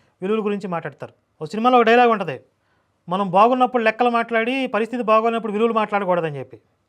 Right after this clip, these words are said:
ఈ దిక్కుమాలిన దుర్మార్గపు మత ప్రచారాలు, చావును అడ్డం పెట్టుకునే మత ప్రచారాలు చేసింది ఈ లుచ్చా మతం కాదా? విలువలు లేకుండా ప్రవర్తించే, నైతిక విలువలు లేకుండా ప్రవర్తించే లుచ్చా మతం కాదా? క్రైస్తవ మతానికి వ్యతిరేకుల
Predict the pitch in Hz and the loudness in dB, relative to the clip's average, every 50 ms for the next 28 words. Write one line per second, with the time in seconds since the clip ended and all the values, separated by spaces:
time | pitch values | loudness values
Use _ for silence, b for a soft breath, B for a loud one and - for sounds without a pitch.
0 | _ 165 170 180 156 135 180 175 - - 254 247 247 254 254 254 254 233 165 170 | _ -10 -8 -8 -8 -8 -10 -8 -2 -2 2 4 4 4 4 4 2 0 0 -2
1 | 190 208 214 226 247 254 226 233 262 262 262 254 240 233 220 202 190 190 - 233 | -2 0 2 2 2 2 2 0 0 2 4 6 6 6 4 2 0 -4 -4 -2
2 | - 233 226 226 226 214 196 190 170 139 123 - _ _ _ _ _ - 180 196 | -2 -2 -2 0 0 0 0 0 -2 -2 -6 -12 _ _ _ _ _ 2 4 6
3 | 226 254 262 262 247 196 185 247 247 233 233 226 233 214 233 226 214 208 202 226 | 6 6 4 2 2 0 -2 -2 0 0 0 0 -2 -4 -6 -4 -4 -4 -4 -4
4 | 202 214 208 190 202 190 196 196 175 156 b b b b b b b - 185 196 | -4 -4 -4 -2 -2 -2 -2 -2 -4 -6 b b b b b b b -6 -4 -4
5 | 208 202 220 214 208 180 180 185 - 233 220 214 214 202 214 208 208 208 202 233 | -4 -4 -4 -6 -4 -4 -6 -4 -2 0 0 0 0 -2 -2 -2 -2 0 0 0
6 | 285 302 - _ _ _ _ _ - 156 180 220 247 262 254 254 240 233 247 226 | -2 -4 -8 _ _ _ _ _ -8 -6 -2 0 2 2 4 4 2 2 2 -2
7 | 226 - 214 214 226 220 233 226 220 220 220 196 180 196 240 233 254 233 247 247 | -2 -2 0 -2 -2 -2 -4 -8 -8 -8 -6 -4 -2 -2 0 0 0 2 2 2
8 | 240 226 220 214 220 208 208 208 208 208 196 214 202 214 190 180 180 185 220 214 | 2 2 0 0 -2 -2 -2 0 0 0 -2 -4 -4 -4 -4 -4 -4 -4 -4 -4
9 | 214 202 - 208 196 190 190 190 233 269 - _ _ _ - - 190 240 240 240 | -2 -4 -4 -4 -4 -4 -2 -2 -4 -4 -6 _ _ _ -4 0 0 0 0 2
10 | 269 262 240 240 233 240 247 240 208 190 185 180 - 247 262 269 269 269 269 262 | 2 2 4 4 2 2 2 0 0 -2 -4 -2 0 2 4 4 4 4 6 6
11 | 247 240 240 233 | 8 8 8 6